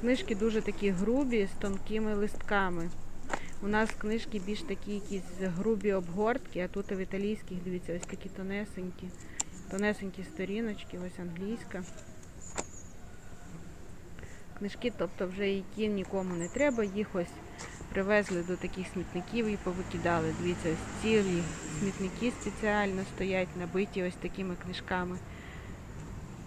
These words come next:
Тут їх дуже-дуже багато. Ну що ж, а ми купили вже всі книги Максиму.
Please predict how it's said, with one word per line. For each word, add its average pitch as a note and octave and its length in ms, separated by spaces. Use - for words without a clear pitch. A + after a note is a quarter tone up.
Тут G3+ 180
їх G3 220
дуже-дуже F#3+ 560
багато. F3+ 440
Ну A#3+ 120
що G#3 240
ж, G3+ 120
а - 20
ми A3 260
купили G#3+ 440
вже G#3 200
всі G3 220
книги C4+ 520
Максиму. A#3 640